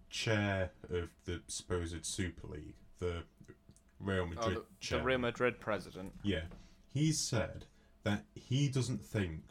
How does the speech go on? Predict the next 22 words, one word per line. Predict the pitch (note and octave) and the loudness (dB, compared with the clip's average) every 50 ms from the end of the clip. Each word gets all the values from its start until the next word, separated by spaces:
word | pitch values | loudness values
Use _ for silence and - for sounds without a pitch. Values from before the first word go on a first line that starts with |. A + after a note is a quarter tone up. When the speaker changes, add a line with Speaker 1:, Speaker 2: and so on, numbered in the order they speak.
| - - - - - | -20 -20 -16 -8 -4
Speaker 1:
that | G2+ F#2+ F#2+ | -2 0 2
anyone | G#2 G#2+ A2 A2+ A2 G#2+ | 4 4 4 4 4 4
between | G#2 - - A2 G#2 | 2 2 2 4 4
the | G#2 G#2 | 6 6
age | G2+ G#2 G2+ G#2 | 6 4 4 2
of | G2+ | 0
sixteen | - - - A#2+ - - - A#2+ A2+ A2 G#2+ | 0 0 0 -2 -2 -2 -2 0 2 2 2
and | G#2+ G#2 | 2 2
twenty-four | - - G#2 G2+ G2 - - G2+ F#2 F2 E2 | 2 2 4 4 4 2 2 0 0 0 0
has | F2+ F2+ F2 - - | 0 -2 -2 -4 -4
any | - G2+ F#2+ F#2+ F#2 F#2 | -2 -2 0 0 0 0
interest | F#2 F2+ - G2 F#2+ - - - | -2 -2 -4 -4 -2 -2 -2 -4
in | F#2+ | -6
football. | E2+ - - F#2+ F2 - - F2 E2 E2 E2+ E2+ - _ - - - - - - _ | -6 -4 -4 -4 -4 -4 -6 -6 -6 -6 -8 -10 -14 _ -20 -20 -20 -20 -20 -20 _
So | - - - A2 | -6 0 0 4
what | G2+ A2 A2 - | 6 6 4 4
do | - G#2 | 2 0
they | G2+ G2+ G2 G2+ | 2 2 4 4
know | G2 F#2+ F#2+ F#2 | 4 4 4 2
about | F#2 F#2 F#2 F2+ F2+ - | 4 4 4 2 2 2
their | F#2 F#2 F2+ F2 | 2 4 4 4
opinions? | E2+ - - G2 F2+ E2 D#2 D2+ - - - - | 2 0 -2 -2 -2 -2 -4 -8 -10 -12 -16 -18